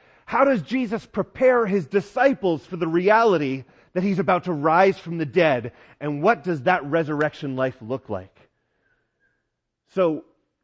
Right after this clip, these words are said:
it's odd that we're gonna look at a text before the resurrection to celebrate after the resurrection. Just get in a time machine and work with it. It'll work out in the end, hopefully.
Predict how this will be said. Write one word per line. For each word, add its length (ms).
it's 180
odd 360
that 140
we're 140
gonna 180
look 220
at 80
a 60
text 420
before 380
the 80
resurrection 760
to 80
celebrate 680
after 320
the 120
resurrection. 800
Just 220
get 120
in 60
a 40
time 280
machine 340
and 160
work 220
with 120
it. 220
It'll 160
work 220
out 260
in 140
the 180
end, 240
hopefully. 560